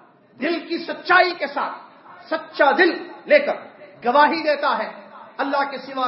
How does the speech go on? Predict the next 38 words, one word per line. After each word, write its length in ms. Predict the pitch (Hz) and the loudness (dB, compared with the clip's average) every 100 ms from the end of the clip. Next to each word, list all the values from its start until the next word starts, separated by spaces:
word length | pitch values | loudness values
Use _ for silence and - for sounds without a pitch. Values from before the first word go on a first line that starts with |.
| 247 | 0
کوئی 420 | 277 277 - 277 269 | 4 6 6 4 -2
حقیقت 380 | 254 254 247 254 | -8 -8 -8 -6
میں 100 | 254 | -2
عبادت 460 | 233 226 226 - - | 0 0 -2 -8 -6
کے 80 | |
لائق 260 | 226 214 214 | 0 0 0
نہیں 160 | 240 254 | -2 -6
ہے 120 | 180 - - - - - | -8 -12 -18 -20 -20 -4
اور 140 | 214 254 | 0 0
محمد 360 | 269 359 359 320 | 0 -2 -2 -4
صلی 120 | - | -2
اللہ 100 | 302 | -4
علیہ 60 | 320 | -4
وسلم 180 | 302 | -6
اللہ 160 | 302 311 302 | -2 -2 -2
کے 80 | 294 | -4
رسول 360 | 233 349 359 | -4 -2 0
ہیں، 140 | 247 - - - - - - - | -2 -4 -14 -18 -20 -20 -18 0
تو 80 | 285 | 0
اللہ 280 | 285 294 254 | 4 4 4
تعالیٰ 300 | 269 277 269 254 | 4 2 2 0
نے 100 | 294 | -2
اس 140 | 294 - | -4 -4
پر 100 | 269 - | -2 0
دوزخ 300 | 262 277 277 | 0 0 -4
کی 80 | 277 | -4
آگ 200 | 247 277 285 - | -4 -4 -6 -2
حرام 260 | 247 233 - | 0 0 -2
کر 100 | 175 - | -10 -12
دی۔ 80 | - - - _ _ - - - | -16 -20 -20 _ _ -20 -12 0
کیا 140 | 262 | 2
مطلب؟ 320 | 294 302 330 330 - - - - - - | 2 2 2 0 -8 -18 -20 -20 -16 -4
نہیں 160 | 285 247 | -2 2
جائے 220 | 240 220 | 4 2
گا 60 | 185 | 0
دوزخ 280 | 175 165 170 147 | -8 -12 -16 -16
میں، 120 | - - _ - _ _ _ - - _ _ _ - | -20 -20 _ -20 _ _ _ -20 -20 _ _ _ 0
جہنم 460 | 202 233 254 262 | 2 2 -2 -4